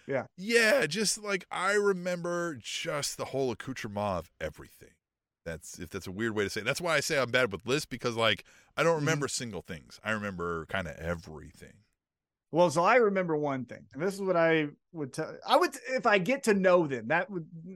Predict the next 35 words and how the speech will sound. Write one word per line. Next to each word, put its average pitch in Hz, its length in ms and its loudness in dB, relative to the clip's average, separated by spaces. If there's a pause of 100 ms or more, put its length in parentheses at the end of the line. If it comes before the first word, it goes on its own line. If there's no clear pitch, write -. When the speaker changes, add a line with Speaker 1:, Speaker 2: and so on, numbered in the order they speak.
(280)
Speaker 1:
that's 165 280 -2
the, 131 500 0
the 127 120 -6
caveat 123 480 -2
here. 113 200 -10 (280)
I'm 254 200 0
telling 214 340 0
them 185 220 0
to 156 60 0
listen 170 500 0
to 160 260 -2
the, 139 380 0 (320)
uh, 127 200 0
last 170 400 2
segment 151 380 2
of 135 140 -12
episode 147 480 -2
twenty-one. 117 680 -6 (520)
That 165 560 4 (380)
<laughs> - 340 -14
is 269 340 0
the 240 200 0
Spanish 233 600 -2
Announce - 580 -4
Table. 165 300 -6 (420)
That's 359 340 8
the, 254 560 -2
I 233 60 6
mean, 214 300 2 (360)
I 247 120 8
went 359 260 4
Speaker 2:
Yeah. - 80 -8
Speaker 1:
to 277 200 0
a 226 40 2
studio 185 800 2